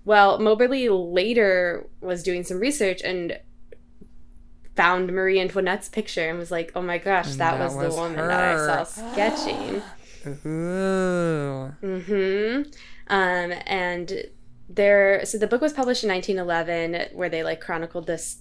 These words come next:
Speaker 1: this story of the experience that they had. Um, but it wasn't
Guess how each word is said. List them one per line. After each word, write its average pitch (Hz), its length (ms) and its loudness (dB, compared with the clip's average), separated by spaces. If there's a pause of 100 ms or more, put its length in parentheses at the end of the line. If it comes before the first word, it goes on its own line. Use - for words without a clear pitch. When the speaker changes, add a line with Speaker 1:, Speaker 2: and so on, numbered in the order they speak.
Speaker 1:
this 170 180 -6
story 170 280 -4
of 156 60 -4
the 165 120 -4
experience - 420 -8
that 185 80 -14
they - 120 -6
had. 170 280 -2 (380)
Um, 175 300 0
but 185 100 2
it 202 80 2
wasn't 214 380 -2